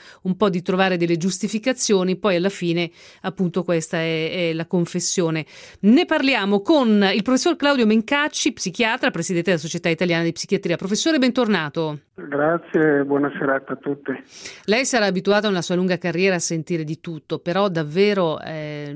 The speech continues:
Speaker 1: già un omicidio in genere, no, è un fatto, cioè,
Speaker 2: Eh, l'orrore
Speaker 1: senza dire,
Speaker 2: non, non
Speaker 1: però
Speaker 2: c'è mai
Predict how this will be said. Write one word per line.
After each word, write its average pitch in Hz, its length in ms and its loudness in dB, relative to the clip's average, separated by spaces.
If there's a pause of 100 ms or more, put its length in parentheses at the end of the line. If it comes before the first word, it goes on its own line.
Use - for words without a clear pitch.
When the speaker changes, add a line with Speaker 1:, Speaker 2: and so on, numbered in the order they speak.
Speaker 1:
già 185 340 2
un 180 160 -2
omicidio 170 460 2
in 170 120 2
genere, 156 640 0
no, 160 340 -8
è - 160 -16 (100)
un 180 100 -20
fatto, - 400 -16 (180)
cioè, - 160 -20 (200)
Speaker 2:
Eh, 139 60 -14
l'orrore 156 420 0
Speaker 1:
senza 165 240 0
dire, 147 180 -2
Speaker 2:
non, 143 100 -6
non 135 100 -6
Speaker 1:
però 208 240 0
Speaker 2:
c'è 147 80 -6
mai 139 200 -4